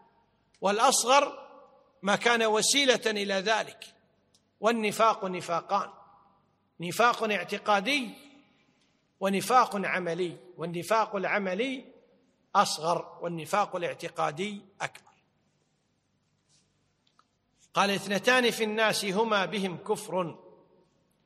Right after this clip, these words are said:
هما بهم كفر يجوز تفسر الباء بمعنى في، فيهم كفر، أو بهم كفر أي بسببهم يقعون في الكفر الأصغر.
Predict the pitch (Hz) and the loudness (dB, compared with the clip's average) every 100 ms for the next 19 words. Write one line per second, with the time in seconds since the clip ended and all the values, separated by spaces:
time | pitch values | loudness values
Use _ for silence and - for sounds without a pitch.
0 | _ _ _ _ _ _ _ _ _ _ | _ _ _ _ _ _ _ _ _ _
1 | _ _ _ - 214 233 190 254 285 311 | _ _ _ -2 0 2 0 0 0 -2
2 | 285 - - - - - 262 285 285 349 | -6 -14 -20 -20 -20 -4 -2 -2 0 -2
3 | 330 - - - - - - 190 175 277 | -2 -12 -20 -20 -20 -20 -6 -4 -2 -2
4 | 208 - - 254 - 220 208 180 240 269 | -4 -6 -4 -2 -2 -6 -6 0 6 6
5 | 208 208 226 220 208 175 240 202 135 214 | 6 -2 -2 -2 -2 -4 -6 -8 -8 -12
6 | 277 254 196 180 165 - 170 - 107 _ | -10 -8 -8 -8 -12 -14 -14 -14 -20 _
7 | _ _ _ _ _ _ _ _ _ _ | _ _ _ _ _ _ _ _ _ _
8 | _ _ _ _ - 233 190 294 294 277 | _ _ _ _ 2 4 4 2 2 0
9 | - 277 226 285 302 294 247 233 196 - | -2 -4 -2 0 0 0 2 2 0 0
10 | 285 277 240 262 233 220 214 214 190 247 | 2 4 2 0 -2 -2 -2 0 2 2
11 | 233 208 196 190 220 - 180 175 180 - | 0 -4 -8 -8 -10 -10 -12 -10 -10 -12
12 | 107 | -18